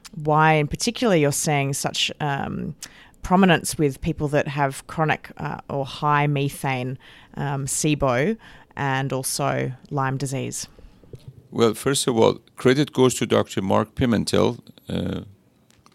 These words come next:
Speaker 2: from Cedars, who, uh, did a beautiful research, uh, on identifying a potential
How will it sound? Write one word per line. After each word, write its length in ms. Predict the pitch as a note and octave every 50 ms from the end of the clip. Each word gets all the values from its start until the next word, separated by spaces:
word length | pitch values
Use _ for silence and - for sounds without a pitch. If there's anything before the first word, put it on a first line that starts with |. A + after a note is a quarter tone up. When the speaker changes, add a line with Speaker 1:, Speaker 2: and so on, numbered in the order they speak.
| _ - - - _ _ _ _
Speaker 2:
from 220 | - - F#2 F2+
Cedars, 540 | F2 - - A2 G#2+ G2+ G2+ G2 F#2+ - -
who, 440 | - G2+ F2+ G2 F#2 F2+ F2 F2 E2+
uh, 160 | E2 E2 E2
did 240 | F2 F2 F2+ F2 E2
a 60 | E2
beautiful 400 | D#2 F#2 G2+ G#2+ A2 G#2+ - G2+
research, 600 | E2 E2+ F2+ E2+ - - F#2+ F2+ F2 - - -
uh, 220 | F#2+ E2+ E2+ E2 D#2 _ _ _ _ _ _ _ _ -
on 240 | F2 E2+ E2+ E2 -
identifying 1080 | - F2 E2 D#2 - F#2 F#2 F#2 - - F2 - - F#2+ F2 F2 E2+ E2+ E2 E2 E2 - _ _ _ _ _ _ _ _ _ _ _ _ _ - - - _ _ _ _ _ -
a 80 | - -
potential 640 | - - G2 - A2 G2 F2+ - - F#2 E2+ E2+